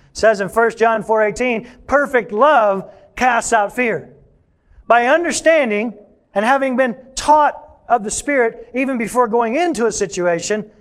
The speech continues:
then we don't have fear. Fear of failure is a form of fear. We have to go in with confidence.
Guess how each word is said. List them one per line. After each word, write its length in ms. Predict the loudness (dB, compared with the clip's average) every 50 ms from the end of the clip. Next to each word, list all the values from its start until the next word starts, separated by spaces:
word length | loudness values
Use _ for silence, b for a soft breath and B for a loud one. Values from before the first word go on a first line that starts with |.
| b b b b -2
then 180 | 0 0 0
we 100 | 0 0
don't 160 | 0 0 0
have 200 | 2 0 0 0
fear. 680 | -2 -6 -4 -2 0 0 2 0 0 -2 -4 -8 -14 -20 _ _ _ _ _ _ _ _
Fear 260 | _ -2 0 2 2
of 80 | 0 0
failure 460 | 2 4 6 6 6 4 4 0 -2
is 80 | -2 -4
a 40 |
form 280 | -4 -2 -2 0 0 0
of 120 | -2 -4
fear. 380 | -4 -2 -2 0 -2 -4 -6 -12 -20 -20 _ _ _ _ _ _ _ b b b b
We 180 | -4 -2 0 2
have 180 | 2 2 2
to 100 | 0 -2
go 160 | -2 0 0 0
in 120 | 0 -2
with 140 | -4 -6 -8
confidence. 800 | -6 0 2 2 2 2 0 -2 -4 -4 -4 -6 -12 -18 -20